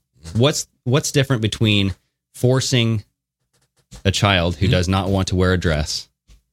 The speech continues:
Speaker 1: and does not want to play with Barbies, and then you have a church, you know, who doesn't wanna do
Speaker 2: I
Speaker 1: certain
Speaker 2: just,
Speaker 1: things?
Speaker 2: I don't agree with it.
Speaker 1: I, I'm not saying that there's, like, p-, you know, the pedo whatever going on, but I'm just saying that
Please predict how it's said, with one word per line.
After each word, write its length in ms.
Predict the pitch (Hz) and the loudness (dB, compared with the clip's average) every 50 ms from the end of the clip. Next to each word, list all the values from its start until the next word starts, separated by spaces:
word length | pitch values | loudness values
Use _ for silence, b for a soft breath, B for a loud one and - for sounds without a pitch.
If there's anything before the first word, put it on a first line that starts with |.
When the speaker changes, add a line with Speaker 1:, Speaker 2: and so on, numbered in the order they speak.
| _ _ _ _ _ - | _ _ _ _ _ -6
Speaker 1:
and 120 | 90 80 | -2 0
does 160 | 87 87 82 | 0 0 0
not 240 | 90 90 92 - 92 | 0 0 -2 -2 -2
want 180 | 95 90 90 - | -2 -2 -2 -2
to 60 | - | -4
play 200 | - - 90 85 85 | -6 -4 -2 0 0
with 120 | 85 78 | 0 0
Barbies, 520 | 73 82 78 73 67 76 78 - - - - _ _ _ _ _ _ _ _ _ _ _ _ _ - | -2 -2 -2 -2 -2 -4 -4 -4 -6 -10 -14 _ _ _ _ _ _ _ _ _ _ _ _ _ -4
and 160 | 90 85 82 | -2 0 0
then 180 | 82 82 85 82 | 2 2 2 2
you 80 | 85 | 2
have 160 | 87 85 78 78 | 2 0 0 -2
a 40 | 82 | -4
church, 520 | - - 107 90 80 76 - - - - _ _ _ _ _ _ | -2 0 0 0 0 -2 -2 -6 -8 -8 _ _ _ _ _ _
you 80 | - 82 | -4 -2
know, 200 | 78 76 73 71 | -2 -2 -2 -4
who 120 | 76 82 | -4 -6
doesn't 400 | 69 - 67 76 - 90 73 92 | -4 -4 -4 -4 -4 -4 -4 -2
wanna 160 | 95 98 98 | -2 -2 -2
do 200 | 92 82 104 104 | 0 0 0 0
Speaker 2:
I 20 | 104 | -2
Speaker 1:
certain 320 | - - - 107 92 98 | -4 -6 -6 -4 -4 -2
Speaker 2:
just, 160 | - 107 - | -2 -4 -6
Speaker 1:
things? 260 | - - - - - 85 | -8 -14 -18 -12 -8 -6
Speaker 2:
I 60 | 90 | -4
don't 120 | 90 95 | -2 -2
agree 200 | 98 110 127 139 | 0 0 0 0
with 80 | 139 117 | 0 -2
it. 120 | - - _ _ - | -4 -8 _ _ -4
Speaker 1:
I, 120 | - 113 117 | -2 0 2
I'm 120 | 117 120 | 2 2
not 160 | 123 117 110 | 2 2 0
saying 280 | 107 - 117 104 98 95 | 0 0 0 2 2 2
that 160 | 90 80 - | 0 -2 -2
there's, 220 | - 87 82 80 82 | -2 -2 -2 0 -2
like, 200 | 80 80 - - | -4 -4 -4 -6
p-, 80 | B B B B B B | B B B B B B
you 140 | 82 85 76 | -4 -2 -2
know, 140 | 62 60 - _ _ _ - | -4 -6 -12 _ _ _ -10
the 100 | 67 - _ - | -10 -8 _ -10
pedo 580 | - - 104 92 87 87 80 78 76 76 73 - _ - | -4 0 0 2 2 2 2 2 0 0 -2 -4 _ -4
whatever 500 | 85 85 87 87 85 73 71 69 71 - _ _ _ _ _ _ _ _ _ _ _ - | -2 0 0 0 0 -2 -2 -6 -8 -8 _ _ _ _ _ _ _ _ _ _ _ -2
going 240 | 92 90 82 78 76 | 0 0 0 0 -2
on, 180 | 71 73 78 | -2 -2 -2
but 220 | 76 85 90 85 85 | 0 0 0 0 2
I'm 140 | 87 87 85 | 0 0 0
just 160 | 82 - - | 0 -2 0
saying 300 | 98 92 90 90 90 90 | 0 0 0 2 0 0
that 160 | 92 87 | 0 -2